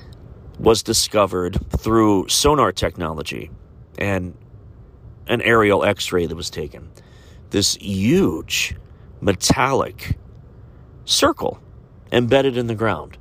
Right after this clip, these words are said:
almost like a miniature wall, they said. It wasn't a solid object. It was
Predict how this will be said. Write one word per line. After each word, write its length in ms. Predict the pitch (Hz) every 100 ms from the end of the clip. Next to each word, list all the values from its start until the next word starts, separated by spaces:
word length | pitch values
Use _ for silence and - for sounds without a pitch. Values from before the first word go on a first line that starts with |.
| - - - - -
almost 300 | - 185 175
like 120 | 127
a 40 | 110
miniature 540 | 104 104 92 - 87
wall, 440 | 87 90 95 73 76
they 140 | 80
said. 400 | - - - 60 - - - - -
It 80 | 101
wasn't 300 | 160 233 254
a 40 |
solid 380 | - 131 117 95
object. 560 | 95 92 - 78 -
It 80 | -
was 240 | 90 87